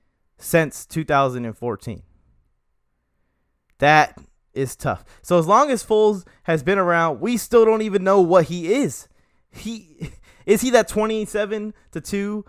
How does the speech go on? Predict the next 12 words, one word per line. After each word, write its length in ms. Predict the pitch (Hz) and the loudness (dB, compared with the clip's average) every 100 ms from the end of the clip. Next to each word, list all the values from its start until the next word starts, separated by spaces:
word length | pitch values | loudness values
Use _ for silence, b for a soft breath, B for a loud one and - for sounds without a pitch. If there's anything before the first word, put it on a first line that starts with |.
| b b _ | b b _
uh, 220 | 151 156 | -2 0
touchdown 380 | 151 190 - 190 | 0 -2 -2 -8
interception 500 | 190 185 190 185 170 | -6 -6 -6 -6 -4
guy, 380 | 143 151 190 208 b b b b | 0 4 4 2 b b b b
or 140 | - 160 | 0 0
is 80 | 147 | 0
he 80 | |
just 120 | 180 175 | -4 0
a 100 | 156 | 4
high-end 580 | 180 180 175 170 139 | 6 6 4 0 -2
backup 400 | 143 143 143 135 | 0 0 -2 -10
quarterback 600 | - 156 135 107 104 - | -6 -4 -4 -6 -8 -10